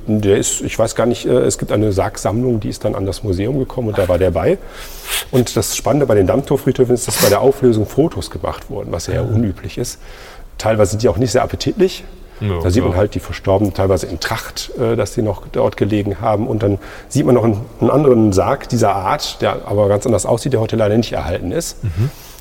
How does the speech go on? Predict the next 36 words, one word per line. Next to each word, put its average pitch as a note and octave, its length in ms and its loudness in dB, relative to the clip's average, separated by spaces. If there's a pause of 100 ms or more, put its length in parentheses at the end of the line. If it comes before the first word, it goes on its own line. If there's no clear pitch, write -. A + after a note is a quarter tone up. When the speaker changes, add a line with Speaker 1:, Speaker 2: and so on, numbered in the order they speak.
(140)
Speaker 1:
Ähm, G#2+ 180 4
aber A2 340 4
deswegen G#2+ 480 0
gehen G2 160 4
wir G2+ 80 4
davon - 200 0
aus, A2 240 2
dass G2 160 -4
also F2+ 200 0
auf A2 160 0
diesem G2 180 0
Friedhof - 300 -2
auch A2+ 160 -4
dieser F2+ 240 -2
Sarg D2 200 -4
gefunden F2 440 2
wurde. E2+ 280 -4
Es - 340 -10 (400)
ist - 180 -4
was - 140 -4
ganz G2 220 -4
Seltenes G2 380 -2
tatsächlich. G2 460 -8
Also G2 120 -2
es F#2+ 80 -4
ist - 60 -2
auch G2+ 100 0
der G2 160 -2
einzige, A2 300 -2
der A2 100 2
mir G#2+ 180 2
aus G#2+ 200 -4
Deutschland G#2+ 320 -4
bekannt - 320 -8
ist, - 180 -8 (300)
Speaker 2:
Mhm. A2+ 260 0